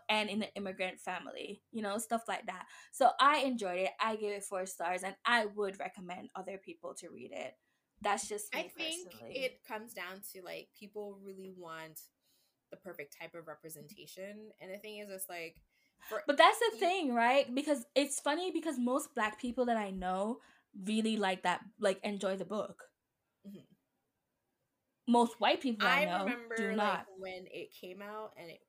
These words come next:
Speaker 2: people didn't, like, people that I'd seen on t-, on Twitter did not like it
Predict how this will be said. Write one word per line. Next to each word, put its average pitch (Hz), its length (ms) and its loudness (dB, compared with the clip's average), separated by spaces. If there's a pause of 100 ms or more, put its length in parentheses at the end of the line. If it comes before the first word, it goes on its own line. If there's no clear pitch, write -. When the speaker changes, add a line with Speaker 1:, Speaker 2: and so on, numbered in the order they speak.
(160)
Speaker 2:
people 165 260 -16
didn't, 151 320 -16 (100)
like, 151 200 -12
people 214 260 -12
that 196 220 -8
I'd 175 220 -8
seen 233 300 -10
on 233 100 -14
t-, 247 140 -14 (200)
on 220 100 -14
Twitter 240 380 -12
did 190 160 -18
not 165 260 -16
like 185 220 -14
it 254 240 -8